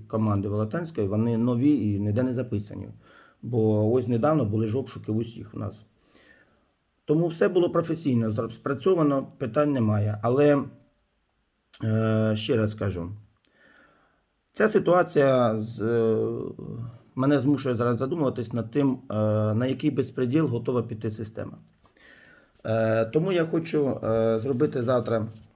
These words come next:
цілий ряд заяв. Ну, по-перше, я хочу подякувати людям на те, що вони не відреагували на отакі ось, як мені щойно Володимир вже показав.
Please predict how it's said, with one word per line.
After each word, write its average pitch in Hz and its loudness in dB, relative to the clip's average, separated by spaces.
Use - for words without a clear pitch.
цілий 117 -2
ряд 113 0
заяв. 170 0
Ну, 147 2
по-перше, 120 -2
я 110 0
хочу 113 -4
подякувати 117 0
людям 107 0
на 110 2
те, 113 -2
що 110 -6
вони 113 0
не 139 2
відреагували 120 2
на 107 2
отакі 107 -2
ось, 104 0
як 107 -6
мені 107 2
щойно 101 -2
Володимир 101 -2
вже 98 -6
показав. 101 -2